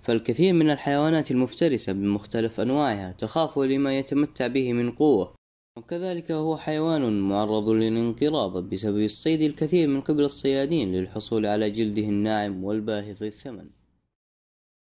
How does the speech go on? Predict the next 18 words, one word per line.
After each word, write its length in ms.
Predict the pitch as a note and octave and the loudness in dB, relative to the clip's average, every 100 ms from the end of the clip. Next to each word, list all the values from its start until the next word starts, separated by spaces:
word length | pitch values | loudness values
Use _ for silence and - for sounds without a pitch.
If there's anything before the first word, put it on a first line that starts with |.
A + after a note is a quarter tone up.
| _ _ _ _ _ C#3+ | _ _ _ _ _ -4
ما 60 | |
هو 440 | B2+ B2 A#2+ A#2 A#2 | 0 2 2 0 -2
موطن 480 | G#2+ A2 A2 A2 | 0 0 0 -2
النمر 500 | C#2+ G#2+ G2+ G2 F#2 - - | 2 0 2 -2 -4 -6 -2
الأسود؟ 440 | A#2 C3+ - - - - _ _ _ _ _ _ _ _ _ _ - - | 0 0 -4 -10 -10 -20 _ _ _ _ _ _ _ _ _ _ -20 -8
وموطنه 800 | - A#2+ B2 B2+ D#3 F3 D#3 C3+ | 0 4 4 4 4 4 4 4
الأصلي 640 | C3+ - D3+ - F#3 C3 G#2 | 4 2 0 0 2 2 2
في 180 | - | 2
وسط 400 | A2 A2+ A#2 A2 | 2 2 -4 -4
آسيا 540 | - F#2 - G#2+ F#2 D#2 | -2 -2 0 -2 -2 -2
وفي 440 | C#2 G2+ - G2 | -2 -2 0 2
أدغال 460 | G#2 A2 G#2 G#2 G#2+ | 2 2 2 2 0
الهند. 520 | A2 C3+ A#2 - - - - _ _ _ _ _ _ _ - | -2 -2 -2 -4 -14 -20 -20 _ _ _ _ _ _ _ 2
هكذا 680 | G3 - B2+ G#2+ - - - | 2 2 0 0 -2 -6 0
أنهينا 460 | A2 A#2+ B2 B2 A#2 | 2 4 4 4 4
درس 380 | C#3+ D3 - | 2 0 -4
النمر 360 | - B2+ C3 B2+ | 2 4 4 4
الأسود، 440 | A2+ D3 - G#2+ | 4 2 2 -2